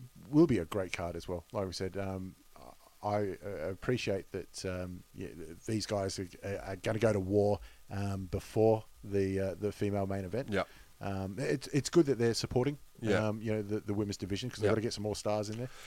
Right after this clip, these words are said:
Speaker 2: And look, with the, um, uh, sort of umbrage they've had to not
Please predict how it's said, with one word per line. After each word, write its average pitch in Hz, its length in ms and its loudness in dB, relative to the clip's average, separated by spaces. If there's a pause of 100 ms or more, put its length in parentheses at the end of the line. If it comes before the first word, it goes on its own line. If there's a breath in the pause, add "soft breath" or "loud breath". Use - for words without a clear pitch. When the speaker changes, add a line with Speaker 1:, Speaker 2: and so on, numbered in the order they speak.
(320 loud breath)
Speaker 2:
And 151 160 4
look, 165 200 4
with 139 180 4
the, 143 380 6 (280)
um, 120 480 2 (840)
uh, 101 320 0
sort 120 240 -2
of 110 220 2
umbrage 139 320 2
they've 104 160 6
had 107 240 2
to 98 140 0
not 98 240 4